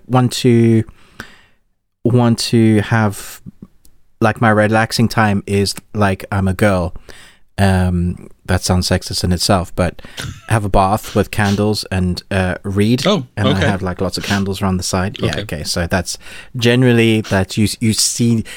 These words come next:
Speaker 2: That
Speaker 1: the internet depict women in a bath relaxing. I like to do that. I take a book or a podcast and I just chill. If I've, um, uh, had, like, a sore back, it's
Speaker 2: Mm.
Speaker 1: nice and soothing. Put some Epsom salts in.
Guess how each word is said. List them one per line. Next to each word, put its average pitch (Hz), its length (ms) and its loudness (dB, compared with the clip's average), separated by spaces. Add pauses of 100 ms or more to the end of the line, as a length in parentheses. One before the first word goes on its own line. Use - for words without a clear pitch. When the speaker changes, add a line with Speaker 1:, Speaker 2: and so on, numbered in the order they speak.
(320)
Speaker 2:
That 107 180 -2
Speaker 1:
the 139 180 4
internet 127 440 0
depict - 640 0
women 107 460 2
in 101 160 0
a - 40 0
bath 90 320 0
relaxing. 80 440 -6
I 123 220 2
like 101 200 -2
to 101 100 -8
do 87 140 -10
that. - 160 -16
I 87 60 -12
take - 220 -10
a 90 60 -8
book - 420 -4 (260)
or 92 140 2
a 90 40 -2
podcast 92 640 -2
and 87 120 -6
I 92 40 -6
just - 280 -10
chill. 92 480 -4 (360)
If 98 160 -8
I've, 90 380 -6
um, 87 360 -4 (840)
uh, 98 220 -4
had, - 160 -6
like, 92 160 -2
a 90 40 -8
sore 107 320 2
back, 98 200 0
it's 90 280 -2
Speaker 2:
Mm. - 100 -4
Speaker 1:
nice 90 160 -6
and 87 100 -4
soothing. 95 580 0
Put - 180 4
some 95 240 -2
Epsom 92 340 -4
salts - 480 -6
in. 87 260 -2